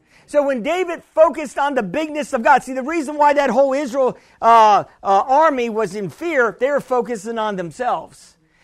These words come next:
The reason why David could fight Goliath, he was focused on God. And the reason why you're gonna overcome in this life is not because you're focused on yourself or your problems, you're focused on God. And when you stay focused on God, God's gonna bring you through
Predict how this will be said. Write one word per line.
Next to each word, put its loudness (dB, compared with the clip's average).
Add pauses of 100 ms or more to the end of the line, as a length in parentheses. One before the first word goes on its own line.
(120)
The -16
reason -6
why 4
David -2
could -10
fight 2
Goliath, 0
he -8
was -8
focused -6
on -8
God. -6 (560)
And 0
the 2
reason -4
why 4
you're -4
gonna -2
overcome 0
in -8
this -6
life 2
is -12
not -2
because -8
you're -8
focused -6
on -8
yourself -2
or -8
your -8
problems, 0 (260)
you're -4
focused -2
on -2
God. -6 (360)
And 0
when -4
you -8
stay -2
focused 0
on -4
God, 2 (240)
God's 6
gonna -4
bring -2
you -8
through -6